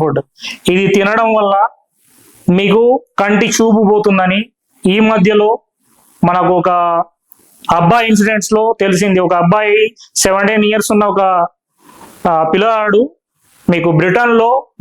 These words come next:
బెస్ట్ ప్రాంతానికి చెందిన ఈ యువకుడికి కంటి చూపు కోల్పోయాడు. ఎందుకు అని వాళ్ళు వెళ్ళి హాస్పిటల్కి వెళ్ళి చెక్ చేసుకుంటే, ఆ అబ్బాయికి రెగ్యులర్ గా తను తీసుకునే ఫుడ్ ఏంటంటే only పొటాటోకి సంబంధించిన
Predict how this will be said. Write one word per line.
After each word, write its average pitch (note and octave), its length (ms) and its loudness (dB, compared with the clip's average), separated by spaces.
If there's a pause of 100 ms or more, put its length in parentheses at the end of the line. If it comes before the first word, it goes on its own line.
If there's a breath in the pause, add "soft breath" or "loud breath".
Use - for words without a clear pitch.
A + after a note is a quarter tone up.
బెస్ట్ G3+ 320 0
ప్రాంతానికి G#3+ 500 0
చెందిన G3+ 300 0
ఈ - 100 -6
యువకుడికి G#3 540 0 (680)
కంటి G#3+ 280 0
చూపు A3+ 240 0
కోల్పోయాడు. F3 500 0 (640 loud breath)
ఎందుకు A3+ 280 2 (100)
అని B3 180 -2 (540)
వాళ్ళు F#3+ 260 2 (420)
వెళ్ళి G#3 240 0
హాస్పిటల్కి G#3+ 380 -2
వెళ్ళి G3+ 200 0
చెక్ F#3 220 0
చేసుకుంటే, G3 480 0 (840 loud breath)
ఆ - 20 0 (140)
అబ్బాయికి A#3+ 540 0 (320)
రెగ్యులర్ A3+ 440 0
గా B3+ 60 2 (100)
తను A3 200 0
తీసుకునే A3 380 -2
ఫుడ్ G#3+ 240 0
ఏంటంటే G#3 400 -2 (600 loud breath)
only A#3 360 0 (280)
పొటాటోకి A3+ 560 0
సంబంధించిన G3+ 500 0